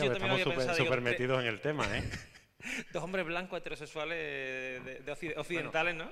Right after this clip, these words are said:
Speaker 1: ¿no?
Speaker 2: uno de los dos es heterosexual.
Speaker 1: ¿Cómo, cómo?
Speaker 2: No lo sé. <laughs>
Speaker 1: O sea, que, que tú,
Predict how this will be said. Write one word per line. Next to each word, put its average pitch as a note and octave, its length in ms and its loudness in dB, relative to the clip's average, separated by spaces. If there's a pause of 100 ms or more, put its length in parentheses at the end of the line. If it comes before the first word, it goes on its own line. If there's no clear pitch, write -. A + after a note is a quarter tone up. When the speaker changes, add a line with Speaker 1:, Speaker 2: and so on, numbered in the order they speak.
(120)
Speaker 1:
¿no? E3 60 4
Speaker 2:
uno A3+ 220 6
de E3+ 80 6
los B2+ 140 4
dos A#2+ 160 4
es G#2 40 -2
heterosexual. F#2+ 560 -4 (1200)
Speaker 1:
¿Cómo, D3 200 -10
cómo? F3+ 240 -12 (220)
Speaker 2:
No A2+ 120 -2
lo F2+ 140 -6
sé. D#3 240 -2
<laughs> D3 840 2
Speaker 1:
O - 20 -20
sea, F3+ 140 0
que, E3+ 140 -6
que E3+ 100 0
tú, F3 160 -4